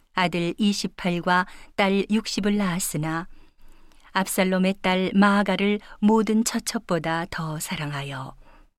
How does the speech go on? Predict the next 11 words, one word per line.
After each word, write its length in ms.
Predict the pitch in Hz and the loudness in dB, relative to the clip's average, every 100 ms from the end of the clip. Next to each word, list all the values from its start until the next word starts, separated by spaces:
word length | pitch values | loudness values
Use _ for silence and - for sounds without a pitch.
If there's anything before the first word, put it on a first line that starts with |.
| _ _ _ _ _ - | _ _ _ _ _ -2
마아가의 480 | 196 185 180 175 180 | 2 4 4 2 2
아들 360 | 170 165 175 180 - - | 0 0 -2 -4 -10 -2
아비야를 560 | 190 180 180 175 175 | 0 2 0 -2 -4
세워 420 | - 175 170 180 196 | -4 -4 -4 -4 -6
장자를 560 | - 202 196 196 190 190 | -2 2 2 0 -2 -4
삼아 460 | - 151 151 160 - - - - - _ _ - | -6 -8 -6 -8 -12 -20 -20 -20 -20 _ _ 2
형제 320 | 240 208 202 | 4 4 2
중에 360 | 190 196 202 - | 2 0 2 4
머리가 400 | 214 220 214 214 | 4 4 0 0
되게 240 | 185 165 | 0 -2
하였으니 800 | 156 143 156 - 143 139 139 | -4 -6 -6 -6 -8 -10 -16